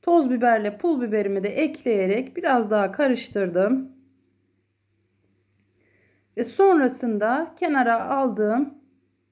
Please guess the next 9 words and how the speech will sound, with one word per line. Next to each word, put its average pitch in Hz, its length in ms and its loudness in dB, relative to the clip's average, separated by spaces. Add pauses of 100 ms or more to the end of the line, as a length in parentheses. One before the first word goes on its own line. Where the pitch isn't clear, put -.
(1040)
kemikleri 220 1040 -2 (580)
kuru 311 180 -12
fasulyemin 226 580 -2
içerisine 202 680 -4
bıraktım 247 540 0
ki 240 340 -6
biraz 208 340 0
daha 196 220 -2
ku-, - 280 -14